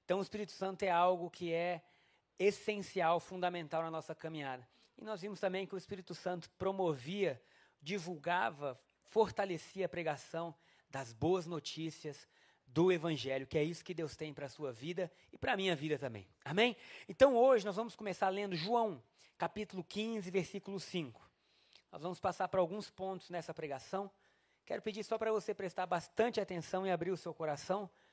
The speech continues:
porque no final nós vamos louvar novamente e agradecer tudo que Deus tem feito. Então Jesus disse assim: "Eu sou a videira e vocês são os ramos. Quem permanece em mim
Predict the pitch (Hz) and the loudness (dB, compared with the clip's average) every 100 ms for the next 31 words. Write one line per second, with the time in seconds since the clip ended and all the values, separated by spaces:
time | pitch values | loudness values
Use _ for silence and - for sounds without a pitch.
0 | _ _ - 180 185 185 185 196 180 180 | _ _ -8 -6 -4 2 4 6 4 2
1 | 165 170 175 143 165 170 160 143 139 156 | 0 0 2 2 2 2 -2 -2 -4 -4
2 | 170 180 165 185 185 170 - 151 151 147 | -4 -2 0 0 0 -2 -4 -6 -8 -8
3 | _ _ _ _ 170 165 165 160 147 170 | _ _ _ _ -8 -6 -2 -2 -2 -4
4 | 147 - 120 107 _ _ _ _ _ _ | -6 -6 -12 -12 _ _ _ _ _ _
5 | _ - 196 240 214 220 190 220 190 190 | _ -6 2 2 2 0 0 -4 -4 -2
6 | 202 - 175 175 190 - 190 196 160 156 | -2 -2 -2 2 2 4 6 6 4 2
7 | 180 220 226 247 - _ _ _ _ 175 | 6 8 6 2 -6 _ _ _ _ -2
8 | 180 170 190 190 190 - - - 180 185 | 0 0 0 0 -2 -8 -12 -4 -2 0
9 | 170 139 160 151 117 - - - - _ | -2 -2 0 0 -2 -12 -18 -20 -20 _
10 | - - - - - _ - 214 202 208 | -20 -20 -20 -20 -20 _ 2 4 6 4
11 | 196 190 196 - 190 175 175 220 214 165 | 6 4 2 2 -2 -2 0 2 2 -2